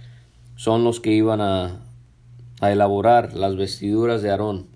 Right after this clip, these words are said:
para consagrarle para que sea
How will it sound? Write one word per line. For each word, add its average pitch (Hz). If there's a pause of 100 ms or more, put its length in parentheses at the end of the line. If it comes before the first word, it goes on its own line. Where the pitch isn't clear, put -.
(1700)
para 117
consagrarle 110
para 98
que 90
sea 110